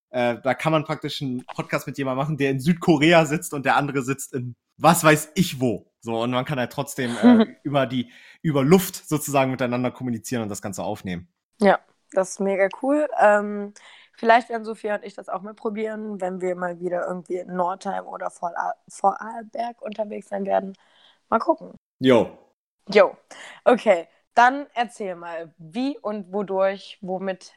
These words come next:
Speaker 2: verdienst du dir ein paar Groschen dazu?
Speaker 1: <laughs> Ja, okay. Also ich sag mal so, ähm,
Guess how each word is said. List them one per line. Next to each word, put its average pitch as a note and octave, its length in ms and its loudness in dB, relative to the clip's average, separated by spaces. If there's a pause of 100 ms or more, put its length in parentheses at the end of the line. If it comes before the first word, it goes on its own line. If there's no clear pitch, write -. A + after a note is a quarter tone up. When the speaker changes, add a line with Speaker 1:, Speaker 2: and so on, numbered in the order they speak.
(320)
Speaker 2:
verdienst F3 540 -8
du F3+ 180 0
dir F3 480 -2
ein F#3 160 0
paar F3 220 -2
Groschen F3+ 500 2
dazu? - 420 -4 (460)
Speaker 1:
<laughs> D#3 440 -4 (240)
Ja, D3+ 320 6
okay. D3 340 2 (460)
Also E3 200 6
ich F3+ 100 4
sag F#3 160 6
mal E3+ 120 6
so, B2+ 300 4
ähm, F3+ 460 4